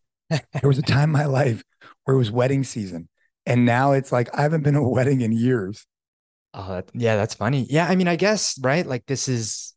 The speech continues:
Speaker 1: kinda the age with, you know, most friends being right around my age where, you know, it kinda happened. And then, like, wedding season in general tends to be,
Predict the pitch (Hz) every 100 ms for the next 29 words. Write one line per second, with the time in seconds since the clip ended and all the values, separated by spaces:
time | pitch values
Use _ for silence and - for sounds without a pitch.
0 | _ - 135 117 110 107 110 117 120 110
1 | 98 - _ 120 110 101 101 110 107 -
2 | 104 98 92 - - _ _ _ _ _
3 | _ 113 101 98 - - 117 104 98 101
4 | 107 98 87 87 90 - 98 90 87 -
5 | _ 110 90 107 107 90 120 117 117 101
6 | 101 92 92 117 120 110 104 117 98 92
7 | 180 208 170 147 123 113 113 110 95